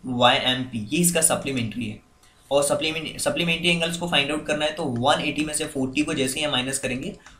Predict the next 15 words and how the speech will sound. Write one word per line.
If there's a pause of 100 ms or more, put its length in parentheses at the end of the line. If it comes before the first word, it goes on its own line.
तो
ये
वन
फ़ोर्टी
degree
इसका
supplementary
angle
होगा,
right।
तो
इस
तरीके
से
इसका